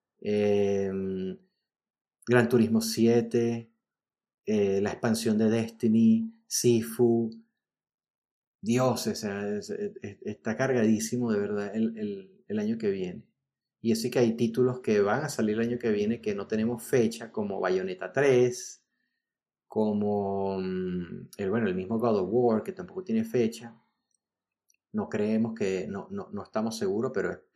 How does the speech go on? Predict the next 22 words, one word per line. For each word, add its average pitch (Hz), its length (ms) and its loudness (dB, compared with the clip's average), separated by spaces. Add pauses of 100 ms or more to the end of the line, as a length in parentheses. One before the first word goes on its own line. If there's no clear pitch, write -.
(100)
lo 90 140 -6
más 90 140 -10
seguro 107 220 -2
es 113 60 -12
que 104 100 -14
Spider-Man 98 520 -6
dos 87 160 -10
no 98 100 -8
esté 95 340 -10
ahí. 113 320 -6 (560)
Quizás - 420 -8
sí, 156 420 -4 (280)
pero 98 440 -8 (680)
na-, 107 340 -2
no, 98 320 -6
no 107 220 -4
hay, 104 520 -2
no 107 100 -4
hay 101 100 -2
una 110 180 -2
fecha - 340 -6
anunciada. 92 540 -8